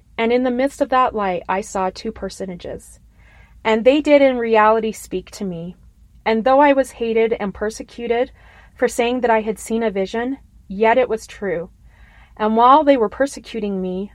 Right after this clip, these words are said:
reviling me, and speaking all manner of evil against me falsely for saying so, I was led to say in my heart,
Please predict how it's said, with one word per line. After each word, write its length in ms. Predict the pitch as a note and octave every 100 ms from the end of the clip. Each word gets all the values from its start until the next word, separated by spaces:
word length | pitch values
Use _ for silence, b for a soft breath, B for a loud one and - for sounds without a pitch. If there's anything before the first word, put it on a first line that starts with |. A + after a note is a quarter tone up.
| -
reviling 800 | G#3+ G#3 G#3+ A#3 D4+ B3 F#3+ F3
me, 340 | E3 E3+ G3+ -
and 120 | G3+
speaking 400 | - - A#3 A3+ -
all 180 | A3+ B3
manner 360 | B3+ A#3+ A#3
of 140 | G#3+ G3
evil 300 | A3 G#3+ G#3
against 420 | G3 G3 F3+ -
me 120 | G#3+
falsely 500 | G3 F3+ F#3 - F#3
for 160 | G3 G#3
saying 320 | - G3 F#3
so, 400 | - F3 E3 F3+ -
I 140 | A3 A#3
was 160 | C#4
led 220 | B3+ A#3+ A#3
to 80 |
say 360 | B3 - A3+ G3+
in 220 | - G#3
my 160 | G#3+ G#3+
heart, 380 | - F3 C#3+